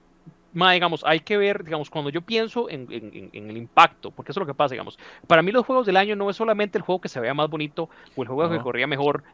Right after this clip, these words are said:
Speaker 1: o el juego
Speaker 2: No.
Speaker 1: que se jugaba mejor. Para mí es una situación del impacto que tiene en la industria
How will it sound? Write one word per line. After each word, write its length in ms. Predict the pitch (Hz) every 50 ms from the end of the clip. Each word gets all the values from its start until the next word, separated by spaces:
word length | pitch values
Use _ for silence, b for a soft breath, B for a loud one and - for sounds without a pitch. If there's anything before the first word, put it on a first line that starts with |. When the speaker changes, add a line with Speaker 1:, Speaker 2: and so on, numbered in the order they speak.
| _
Speaker 1:
o 80 | - 143
el 40 | 131
juego 140 | 143 151 143
Speaker 2:
No. 20 |
Speaker 1:
que 100 | - 131
se 80 | 139 127
jugaba 260 | 120 117 120 117 110
mejor. 260 | 101 - - - - _ _ _ _ _ _ _ _ _ _ _ -
Para 120 | 143 139
mí 80 | 147 147
es 60 | 165
una 140 | 202 208 190
situación 460 | 214 180 - - - 156 160 175 165 b b b b -
del 160 | 147 151 139
impacto 500 | 131 131 - - 165 175 - _ - 214
que 100 | - 135
tiene 460 | - - 143 151 160 170 185 190 -
en 160 | - 147 127 120
la 80 | 110
industria 560 | 107 104 123 139 131 - - 160 170 165 175